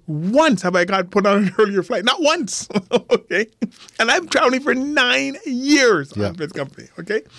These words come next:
Speaker 1: And you just accept it after a while. And so after a while, that weighs on you.
Speaker 2: Yes.
Speaker 1: It's like these small little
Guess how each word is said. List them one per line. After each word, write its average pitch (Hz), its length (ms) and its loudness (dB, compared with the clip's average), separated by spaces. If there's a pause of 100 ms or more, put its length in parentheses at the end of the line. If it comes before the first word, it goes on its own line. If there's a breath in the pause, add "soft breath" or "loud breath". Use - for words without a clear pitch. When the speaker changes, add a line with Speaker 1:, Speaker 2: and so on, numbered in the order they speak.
(680 loud breath)
Speaker 1:
And 196 340 4
you 196 80 2
just 226 200 2
accept 220 320 0
it 180 80 0
after 147 240 0
a 131 40 0
while. 113 180 -4 (300 loud breath)
And 185 180 4
so 202 340 4 (100)
after 202 260 -2
a 185 40 4
while, 185 240 2
that 170 180 -4
weighs 185 260 2
on 147 160 0
you. 95 240 -8
Speaker 2:
Yes. 110 300 0
Speaker 1:
It's - 120 -4
like 180 200 -2
these 185 220 0
small 175 360 2
little 165 460 4